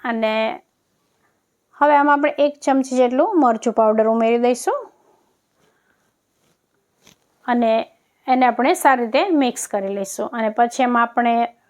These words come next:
મેશ કરીને જે બટેટું રાખ્યું છે એને ઉમેરી દઈશું.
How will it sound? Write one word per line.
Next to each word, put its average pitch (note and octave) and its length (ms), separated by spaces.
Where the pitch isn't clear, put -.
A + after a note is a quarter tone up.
મેશ B3+ 340
કરીને B3+ 320
જે B3 140
બટેટું B3 440
રાખ્યું D#4 340
છે A4 300
એને A#3 200
ઉમેરી G#3 340
દઈશું. A3+ 540